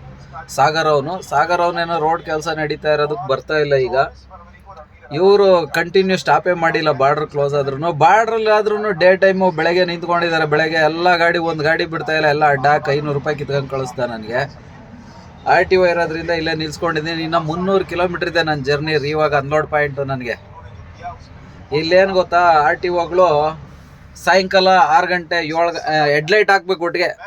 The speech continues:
ಕತ್ಲಾದ್ಮೇಲೆ ಇರಲ್ಲ, ಹೊರ್ಟೋಗ್ಬಿಡ್ತಾರೆ. ಕತ್ಲ, ಬೆಳಗ್ಗಿನ ಜಾವ ಐದೂವರೆ, ಆರು ಗಂಟೆಗೆ ಬಂದವರು ರಾತ್ರಿ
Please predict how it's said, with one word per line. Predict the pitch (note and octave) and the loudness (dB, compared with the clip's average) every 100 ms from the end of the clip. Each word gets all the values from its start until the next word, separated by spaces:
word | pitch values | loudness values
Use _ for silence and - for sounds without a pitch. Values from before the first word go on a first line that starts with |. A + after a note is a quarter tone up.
| B3 D3+ | -4 -4
ಕತ್ಲಾದ್ಮೇಲೆ | D3+ F3+ F#3 F3 F#3 F#3+ | 0 4 2 4 2 4
ಇರಲ್ಲ, | E3 E3+ E3+ - - - - - _ _ _ _ _ _ _ - - | 2 4 2 2 -4 -18 -20 -20 _ _ _ _ _ _ _ -20 -10
ಹೊರ್ಟೋಗ್ಬಿಡ್ತಾರೆ. | - D3+ F3 E3 E3 D3+ D3 - D#3 | -4 0 2 2 -2 0 0 0 -4
ಕತ್ಲ, | D3+ E3+ E3+ E3+ D#3+ C#3+ | -2 4 6 6 2 0
ಬೆಳಗ್ಗಿನ | E3 D#3+ F3 F3 | 0 0 -2 0
ಜಾವ | E3 E3 D#3+ | 2 4 2
ಐದೂವರೆ, | E3 E3+ E3 E3 D#3 | 0 -4 0 4 4
ಆರು | D#3+ D#3+ | 4 0
ಗಂಟೆಗೆ | D#3+ E3+ E3 D3+ | -6 -4 -2 -2
ಬಂದವರು | D#3 E3 D#3+ C3 C#3+ D#3+ - _ _ - - - - - - | 0 0 2 2 0 -2 -14 _ _ -20 -20 -20 -20 -14 2
ರಾತ್ರಿ | C#3 D3+ D#3+ | 2 2 -2